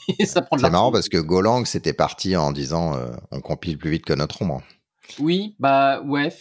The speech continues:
Speaker 1: <laughs> peut-être sur des trucs simples, et, mais dès qu'on complexifie un peu, ou alors je sais pas, mais je suis pas, on n'est pas doué, mais, euh, mais effectivement, ça a tendance à,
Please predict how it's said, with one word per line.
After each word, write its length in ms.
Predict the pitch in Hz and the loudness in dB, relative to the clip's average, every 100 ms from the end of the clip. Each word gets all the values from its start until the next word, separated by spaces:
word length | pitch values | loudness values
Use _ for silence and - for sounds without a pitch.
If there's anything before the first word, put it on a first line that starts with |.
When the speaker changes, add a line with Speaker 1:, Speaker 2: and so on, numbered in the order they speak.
| - | -20
Speaker 1:
<laughs> 1040 | - 147 160 - 277 - - - 285 208 - | -12 -6 -4 -2 -4 -6 -4 -2 -2 -4 -4
peut-être 320 | 185 - - | -2 -2 -4
sur 160 | - | -2
des 120 | 185 - | -2 -2
trucs 200 | 175 170 | -4 -4
simples, 360 | 185 190 190 | 0 0 2
et, 360 | 151 135 135 135 - - - | 0 2 0 -4 -8 -14 -2
mais 120 | 135 | 0
dès 140 | 165 202 | 2 2
qu'on 300 | 196 180 170 | 2 2 2
complexifie 560 | 156 170 - 175 - | 0 -2 -2 -4 -2
un 80 | 160 | -2
peu, 200 | 160 208 | 0 0
ou 140 | 294 131 | 2 0
alors 140 | 127 | -2
je 120 | 127 | -4
sais 100 | 127 | -8
pas, 160 | - 180 | -2 -2
mais 220 | - 120 120 | -2 -2 -4
je 40 | |
suis 100 | - | -6
pas, 160 | - 120 | -8 -4
on 60 | |
n'est 80 | 117 | -4
pas 80 | - | -4
doué, 160 | 196 277 | -6 -4
mais, 220 | - 120 | -2 0
euh, 360 | 120 110 110 107 | 0 0 -2 -2
mais 260 | 107 107 | -4 -2
effectivement, 400 | 120 127 139 160 | -2 -4 -2 0
ça 140 | 190 123 | 2 0
a 40 | |
tendance 360 | 123 131 175 - | 2 2 0 2
à, 320 | 117 113 | 2 2